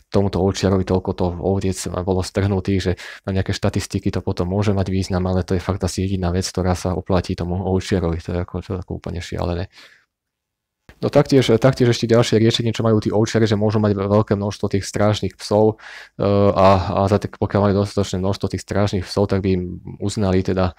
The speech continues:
uznali teda to odškodné, e, v prípade tej strhnutej ovce, lenže,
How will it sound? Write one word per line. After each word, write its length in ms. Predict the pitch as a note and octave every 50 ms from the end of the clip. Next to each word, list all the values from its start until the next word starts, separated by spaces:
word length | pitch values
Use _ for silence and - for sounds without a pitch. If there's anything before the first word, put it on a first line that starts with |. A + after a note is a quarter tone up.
| - - - - - - - _
uznali 560 | - - - - G2 F#2+ - G#2 G2 F2+ F#2 F#2
teda 240 | G2+ F#2+ F#2 F2+
to 80 | - F2+
odškodné, 720 | - - F#2+ - - - A2 G2+ G2 G2+ G2+ G2+ G2+ F#2+
e, 0 | E2+ - - - - - _ _ - G2 F#2+ F#2+ G2 G2 F#2+
v 100 | F#2 - -
prípade 240 | G2 F#2 G2 F#2+ G2
tej 160 | F#2+ G#2 F#2+
strhnutej 480 | - - G2+ G2 G2+ G2+ F#2+ G2+ G2 F#2
ovce, 400 | F2+ F#2+ F#2+ G2 - - G2+ F#2+
lenže, 300 | F#2 F#2+ F#2 F#2 F#2